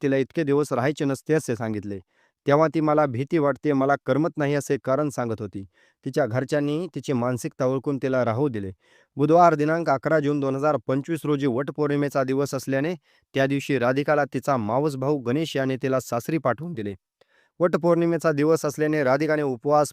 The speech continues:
पूजा अर्चा केली. तो दिवस तिने धार्मिक कार्यात घालवला.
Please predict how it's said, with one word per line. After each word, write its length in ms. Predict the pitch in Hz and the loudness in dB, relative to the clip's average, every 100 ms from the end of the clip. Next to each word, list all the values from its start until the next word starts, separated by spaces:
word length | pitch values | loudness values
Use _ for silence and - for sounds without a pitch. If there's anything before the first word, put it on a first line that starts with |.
| - | -4
पूजा 240 | 123 151 | 2 2
अर्चा 240 | 135 - 131 | 2 0 -2
केली. 240 | 117 101 95 _ _ _ _ | -2 -6 -8 _ _ _ _
तो 80 | 131 | -6
दिवस 360 | 120 135 165 - | 0 2 2 0
तिने 160 | 135 | -4
धार्मिक 380 | 127 110 135 156 - | -2 -2 -2 -2 -2
कार्यात 280 | 131 151 | 0 0
घालवला. 440 | 143 113 107 101 | -2 -4 -4 -4